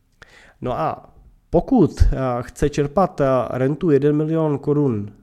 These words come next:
ročně, tak, a, a, snadno zjistíme, že při čtyřprocentním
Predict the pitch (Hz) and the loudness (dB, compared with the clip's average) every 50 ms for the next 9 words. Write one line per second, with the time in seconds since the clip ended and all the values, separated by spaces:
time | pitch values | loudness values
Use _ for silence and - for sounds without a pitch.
0 | _ _ - 120 110 - - - - 113 104 98 98 101 110 151 170 - _ _ | _ _ -4 -4 -4 -4 -6 -8 -6 -6 -4 -4 -6 -8 -10 -10 -12 -16 _ _
1 | - - - - - - 135 131 135 - 143 135 135 135 139 135 135 - - _ | -20 -20 -20 -20 -8 -6 -6 -6 -4 -2 0 0 2 2 0 -2 -4 -10 -20 _
2 | _ _ - - 123 123 123 123 123 123 120 - - - - 131 - - 147 147 | _ _ -8 -6 -4 -2 -2 -2 -2 -2 -4 -6 -8 -10 -12 -10 -8 -4 -2 -2
3 | 151 165 196 180 156 156 143 143 - - 156 160 165 160 156 170 165 - - 165 | -2 0 -2 0 0 0 -2 -4 -6 -8 -4 -2 -2 -2 0 -2 -4 -4 -4 -6
4 | 147 - - 151 143 156 165 160 147 - 156 151 147 - 165 160 143 127 117 - | -6 -4 -4 -6 -4 -4 -4 -6 -4 -2 -2 -2 0 0 0 0 0 0 -2 -4
5 | 117 117 113 113 | -8 -12 -14 -14